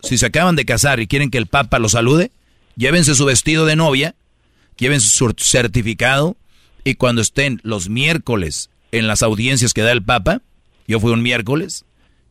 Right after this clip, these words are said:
el Papa las va a saludar, mujeres, porque se casaron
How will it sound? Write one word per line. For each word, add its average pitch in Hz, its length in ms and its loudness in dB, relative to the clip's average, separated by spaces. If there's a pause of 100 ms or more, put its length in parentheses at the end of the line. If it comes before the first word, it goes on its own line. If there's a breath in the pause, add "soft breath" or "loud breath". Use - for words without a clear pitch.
(160)
el 107 160 0
Papa 127 300 0
las 110 180 0
va 123 60 0
a 117 40 2
saludar, 110 440 2
mujeres, 92 500 -4 (640)
porque 120 380 0
se 127 120 0
casaron 127 600 2